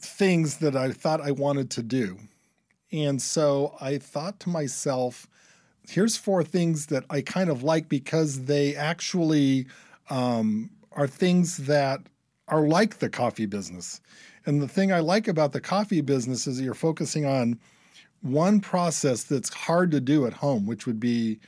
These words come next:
roasting, and even, even espresso making and stuff is, like, that's hard to do properly at home.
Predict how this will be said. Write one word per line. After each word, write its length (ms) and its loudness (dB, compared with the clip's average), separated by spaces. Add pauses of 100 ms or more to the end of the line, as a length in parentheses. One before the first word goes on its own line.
(280)
roasting, 680 2
and 100 2
even, 420 2
even 240 2
espresso 520 0
making 320 2
and 80 -2
stuff 220 -4
is, 140 -4
like, 320 -4
that's 160 -6
hard 160 2
to 60 0
do 120 0
properly 500 -2
at 60 -8
home. 260 -2